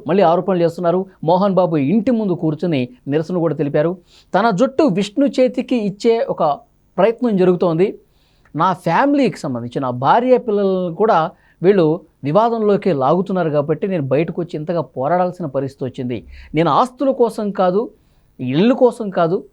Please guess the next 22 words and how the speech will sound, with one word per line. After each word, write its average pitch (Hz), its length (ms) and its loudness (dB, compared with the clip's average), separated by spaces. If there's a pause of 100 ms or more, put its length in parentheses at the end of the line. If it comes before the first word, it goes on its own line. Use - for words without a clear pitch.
(180)
నేను 170 180 0
ఆత్మగౌరవం 196 800 0
కోసం, 175 380 -6 (640)
పేద 247 220 6
విద్యార్థుల 220 560 2
కోసం 208 520 -4 (260)
నేను 151 420 -2 (280)
నా 143 120 -4
ప్రయత్నం 170 420 -2
నేను 147 220 -2
చేస్తూ 160 280 -4
ఉన్నాను. 139 380 -6 (480)
కానీ 196 380 0 (120)
ఇది 170 160 0
నచ్చక 165 680 0 (300)
నా 139 120 -8
మీద 156 380 0 (340)
ఈ 135 80 -2
విధంగా 160 520 0
అబాండాలు 165 460 0
చేస్తూ 147 300 -6
నన్ను 135 380 -4